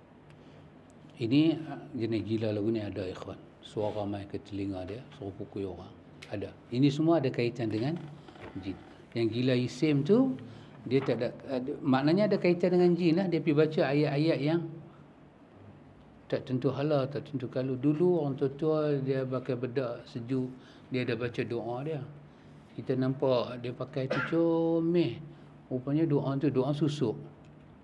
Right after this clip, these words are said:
Bunyi ke Arab. Bunyi ke Arab tapi bukan Arab. Dia campur Siam, dia campur Kemboja sikit. Pasal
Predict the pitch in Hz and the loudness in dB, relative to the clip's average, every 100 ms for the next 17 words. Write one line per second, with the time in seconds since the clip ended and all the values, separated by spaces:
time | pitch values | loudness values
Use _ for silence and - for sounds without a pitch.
0 | - - - - - - 110 123 156 160 | -20 -20 -18 -18 -16 -12 -6 0 2 2
1 | 147 131 170 160 - - - - - - | 0 -2 -2 -2 -4 -12 -20 -20 -20 -8
2 | 120 151 190 175 151 113 160 139 139 170 | 2 4 4 2 0 -2 -2 -2 0 0
3 | 170 143 123 123 170 156 110 - - - | 0 0 0 0 0 0 -2 -10 -16 -20
4 | - 113 131 117 135 110 - 139 135 127 | -8 -6 -4 -2 -2 -4 -2 0 2 0
5 | 120 117 120 117 120 120 120 117 135 123 | -2 -4 -4 -4 -4 -2 -2 0 0 0
6 | 117 - 139 170 - - - - - - | -2 -4 -2 -2 -4 -12 -18 -20 -20 -20
7 | - - - - - - - - - - | -20 -20 -20 -20 -20 -20 -20 -20 -20 -18
8 | 104 127 110 127 | -12 -10 -2 -2